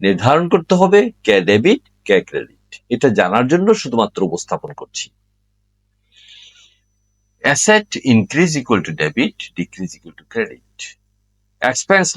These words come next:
বা losses increase equal to debit, decrease equal to credit। Liabilities increase equal to credit, decrease equal to debit। Income বা revenue বা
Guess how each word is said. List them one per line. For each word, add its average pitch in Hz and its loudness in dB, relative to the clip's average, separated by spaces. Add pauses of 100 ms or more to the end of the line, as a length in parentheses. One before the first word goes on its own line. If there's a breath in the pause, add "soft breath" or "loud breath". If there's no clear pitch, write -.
বা 117 4 (140)
losses 131 0 (180)
increase 104 -4
equal 85 -6
to 76 -18 (100)
debit, 82 -4 (340)
decrease 85 -18
equal - -20
to 123 -8 (100)
credit। - -4 (1120 soft breath)
Liabilities 175 2 (400)
increase 135 2 (500)
equal 98 -6
to 92 -8 (100)
credit, 92 -4 (180)
decrease 87 -14
equal - -20
to 73 -20 (120)
debit। 165 -6 (1040)
Income 156 4 (100)
বা 117 4 (160)
revenue 131 2 (120)
বা 104 4